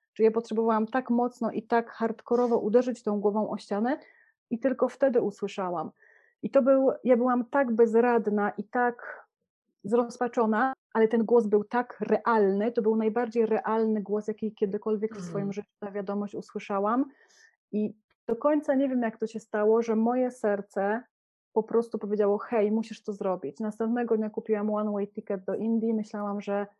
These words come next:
Speaker 1: będę podróżować trzy miesiące po Indiach. Wróciłam po czterech latach. <laughs> Taka jest historia. Yy, w-, i w tym momencie pojechałam, poleciałam do tych Indii z, z plecakiem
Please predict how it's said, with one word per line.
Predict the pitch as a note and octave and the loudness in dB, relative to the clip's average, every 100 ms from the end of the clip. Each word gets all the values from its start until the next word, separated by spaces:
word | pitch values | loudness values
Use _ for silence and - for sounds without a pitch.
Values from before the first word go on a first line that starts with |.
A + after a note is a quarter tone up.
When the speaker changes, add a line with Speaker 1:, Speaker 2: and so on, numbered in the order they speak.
| _ _ _ _ _ | _ _ _ _ _
Speaker 1:
będę | G3 F3+ C4+ F4+ | -6 0 2 2
podróżować | F4+ E4 E4 F4 E4 E4 | 0 -2 -2 2 2 2
trzy | - - | -6 -4
miesiące | C#4+ C#4 C#4 C4+ C#4+ | -4 -2 -2 -2 -2
po | C#4 | -2
Indiach. | - B3+ B3 B3 C4 - _ _ - | 0 0 0 0 -2 -10 _ _ -10
Wróciłam | F3+ F#3+ A3+ D4+ B3+ A#3+ | -4 0 0 2 0 0
po | A3+ G3+ | 0 0
czterech | A3+ - G3+ G3 F#3+ | -2 -4 -2 -2 -2
latach. | F3 D#3+ - - - - - | -2 -2 -2 -8 -14 -16 -18
<laughs> | - - - - A#3 A#3+ A3+ B3 - _ _ _ - - | -18 -16 -14 -8 -8 -6 -8 -10 -12 _ _ _ -18 -8
Taka | - A#3 A#3+ | -4 0 2
jest | B3+ C4+ _ | 2 0 _
historia. | C4 - A#3+ A3+ G3 F#3 - _ _ _ _ - | -8 0 2 4 2 -2 -8 _ _ _ _ -2
Yy, | G#3+ G#3+ G#3 G3+ | 2 2 2 -2
w-, | - | -6
i | - | -8
w | - | -2
tym | A#3+ | 0
momencie | A3+ A#3+ B3+ C4 A#3 A3 G#3+ _ _ _ _ _ _ | 2 2 2 2 2 0 -2 _ _ _ _ _ _
pojechałam, | A3 G#3+ A3 D4 C#4+ A#3 | 4 6 8 8 8 6
poleciałam | C#4 C#4+ - B4 F#4 B3+ | 2 0 4 6 6 6
do | A#3 | 4
tych | A#3 - | 2 0
Indii | G3+ G3 F#3+ F#3 G3 | -2 0 0 0 -2
z, | - - _ | -6 -20 _
z | |
plecakiem | - F4 G#4 A#3 A#3 A#3 G#3 | -2 0 4 4 4 0 0